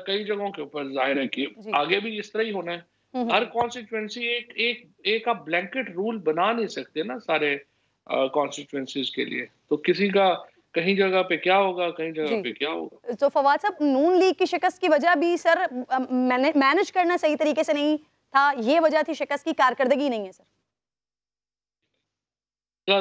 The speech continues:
Speaker 1: टू थाउजेंड एटीन का election था या यहाँ पे केपी में?
Speaker 2: सर, मैं केपी की अभी बात कर रही हूँ ना आपसे।
Speaker 1: तो, नून लीग तो एग्जिस्ट, exist ही नहीं ना करती
Speaker 2: और सर,
Speaker 1: पीटीआई,
Speaker 2: फिर
Speaker 1: ये
Speaker 2: अगर
Speaker 1: तो साबित हो गया
Speaker 2: दो हज़ार अठारह
Speaker 1: ना।
Speaker 2: की हम बात कर
Speaker 1: जो
Speaker 2: लें, तो फिर वहाँ पर भी
Speaker 1: अब जरा
Speaker 2: कारकर्दगी नहीं थी सर, क्योंकि उन्होंने मैनेज नहीं किया सही से,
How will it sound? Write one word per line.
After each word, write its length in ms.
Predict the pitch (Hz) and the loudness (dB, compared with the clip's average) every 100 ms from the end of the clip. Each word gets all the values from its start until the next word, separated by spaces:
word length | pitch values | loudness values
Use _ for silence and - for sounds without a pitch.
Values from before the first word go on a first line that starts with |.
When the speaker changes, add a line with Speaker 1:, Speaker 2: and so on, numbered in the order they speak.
| 190 | 2
Speaker 1:
टू 120 | 196 | -4
थाउजेंड 320 | 185 185 180 180 | -2 -2 0 0
एटीन 300 | 170 208 220 | 2 0 0
का 80 | |
election 380 | 214 196 - 214 | 2 0 0 -2
था 120 | 226 | 2
या 140 | 240 226 | 2 2
यहाँ 280 | 180 165 165 | 2 0 -2
पे 220 | 170 156 | -2 -2
केपी 360 | 160 156 175 | -2 -6 -6
में? 180 | 160 123 _ _ _ _ _ - | -8 -10 _ _ _ _ _ -4
Speaker 2:
सर, 100 | 262 | 0
मैं 120 | 269 | 0
केपी 340 | - 262 330 339 | 0 0 0 2
की 180 | 339 | 4
अभी 200 | 311 277 | 2 2
बात 280 | 277 240 226 | 2 2 2
कर 100 | 240 | -2
रही 100 | 220 | -2
हूँ 120 | 269 | -4
ना 140 | 415 311 | -6 -6
आपसे। 260 | - 190 185 _ _ _ _ _ _ _ _ _ _ _ _ _ _ _ - | -6 -10 -18 _ _ _ _ _ _ _ _ _ _ _ _ _ _ _ -20
Speaker 1:
तो, 40 | 175 _ - - - _ 165 | -20 _ -18 -18 -20 _ -2
नून 240 | 180 214 | 2 4
लीग 180 | 247 226 | 4 4
तो 60 | 254 | 2
एग्जिस्ट, 320 | 226 226 254 | 4 2 2
exist 440 | 214 170 226 233 | 0 2 0 0
ही 60 | 233 | -2
नहीं 120 | 226 | 2
ना 120 | 254 | 2
करती 400 | 269 - - 131 240 | 0 -4 -4 -2 0
Speaker 2:
और 100 | 247 | 2
सर, 20 | |
Speaker 1:
पीटीआई, 240 | 302 - | 2 2
Speaker 2:
फिर 100 | 330 | 2
Speaker 1:
ये 60 | 202 | 4
Speaker 2:
अगर 100 | 302 | 4
Speaker 1:
तो 40 | |
साबित 160 | 240 277 | 4 4
हो 60 | |
गया 100 | 269 | 4
Speaker 2:
दो 60 | 285 | 4
हज़ार 60 | 277 | 2
अठारह 280 | 247 254 | 2 4
Speaker 1:
ना। 60 | 285 | 2
Speaker 2:
की 100 | 320 | 2
हम 160 | 302 269 | 2 2
बात 240 | 269 - | 2 2
कर 80 | 294 | 2
Speaker 1:
जो 80 | 208 | 2
Speaker 2:
लें, 160 | 226 - _ _ | 2 -2 _ _
तो 60 | 294 | 0
फिर 200 | 302 285 | 2 2
वहाँ 260 | 247 269 320 | 4 2 4
पर 180 | 330 | 4
भी 160 | 262 359 | 2 0
Speaker 1:
अब 160 | 403 202 | 0 2
जरा 100 | 226 | 4
Speaker 2:
कारकर्दगी 520 | 254 294 262 302 392 | 4 2 4 4 4
नहीं 180 | 359 349 | 4 4
थी 80 | 359 | 2
सर, 160 | 403 | 2
क्योंकि 220 | 339 370 392 | 0 0 0
उन्होंने 180 | 381 | 2
मैनेज 360 | 370 302 330 294 | 4 4 4 4
नहीं 140 | 339 | 2
किया 200 | 285 311 | 2 0
सही 200 | 226 277 | 0 -2
से, 200 | - 247 | -2 -6